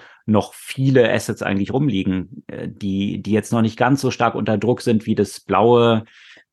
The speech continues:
Facebook, ja, durch, äh, durch verschiedenste Themen, A T T, Druck von App-, von Apple, dann irgendwie Instagram mit TikTok, äh, all diesen Themen. Also da hat man ja mit WhatsApp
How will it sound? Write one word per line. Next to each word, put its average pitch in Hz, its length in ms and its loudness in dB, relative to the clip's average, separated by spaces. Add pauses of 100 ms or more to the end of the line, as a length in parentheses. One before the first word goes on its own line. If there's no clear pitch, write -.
(160)
Facebook, 120 540 -2
ja, 117 360 4
durch, 101 500 -2
äh, 92 400 -2
durch 101 520 -6
verschiedenste 131 460 0
Themen, 123 520 2 (100)
A 104 80 4
T 107 180 -2
T, 123 680 0
Druck 104 500 -6
von 107 180 0
App-, 104 300 -4
von 113 180 0
Apple, 117 500 2
dann 104 220 0
irgendwie 107 640 -2 (100)
Instagram 117 800 2
mit 135 160 0
TikTok, 113 560 -2
äh, 110 320 -2 (220)
all 135 180 2
diesen 127 260 2
Themen. 123 380 0 (460)
Also 110 560 2 (260)
da - 540 -2
hat 156 120 -2
man 147 160 2
ja 104 100 4
mit - 180 -2
WhatsApp - 380 -2